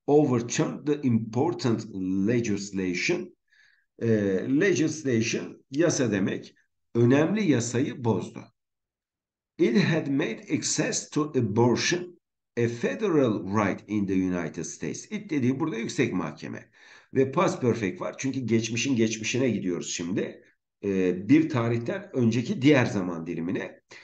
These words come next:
Ee, it had made access to abortion.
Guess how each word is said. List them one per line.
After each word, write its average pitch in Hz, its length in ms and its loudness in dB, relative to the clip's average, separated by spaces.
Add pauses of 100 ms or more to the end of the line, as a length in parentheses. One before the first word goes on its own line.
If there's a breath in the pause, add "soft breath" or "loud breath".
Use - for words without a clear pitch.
(380 loud breath)
Ee, 101 420 4
it 139 200 8
had 135 100 4
made 147 320 0
access 143 360 -2
to 147 80 -4
abortion. 123 720 0